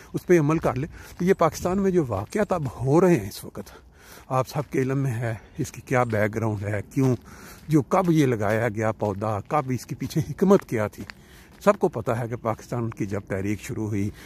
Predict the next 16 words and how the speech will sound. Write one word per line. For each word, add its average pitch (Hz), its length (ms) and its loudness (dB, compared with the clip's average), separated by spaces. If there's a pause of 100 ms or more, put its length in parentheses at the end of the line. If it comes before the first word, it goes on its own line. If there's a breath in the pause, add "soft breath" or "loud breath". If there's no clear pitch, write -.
(160 loud breath)
तो 135 80 -8
कौन 151 340 6
लोग 113 240 2
इसके 110 200 -6
मुखालफ 95 640 -6
थे, 104 40 -12 (560 loud breath)
जिन्होंने, 120 320 2
मतलब, 101 320 -2
ये 104 180 -4
तक 107 160 -2
कहा 98 140 -4
था 120 100 -4
कि 123 60 0
पाकिस्तान 104 560 -4
का 101 220 -2 (380 loud breath)
पलीदस्तान, 113 840 0